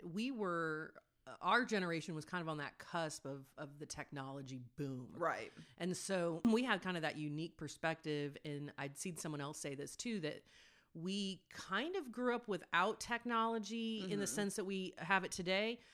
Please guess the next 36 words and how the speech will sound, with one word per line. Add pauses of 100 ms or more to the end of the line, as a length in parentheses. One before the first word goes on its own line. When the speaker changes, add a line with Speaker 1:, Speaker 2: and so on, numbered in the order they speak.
(140)
Speaker 1:
But
at
the
same
time,
we
were
still
young
enough
to
learn
it. (120)
Speaker 2:
Right. (140)
Speaker 1:
So (280)
it's,
you
know,
it's
kind
of
bridging (240)
the
gap
between,
like,
our
parents'
generation
where,
you
know, (880)
some
of
them
can't,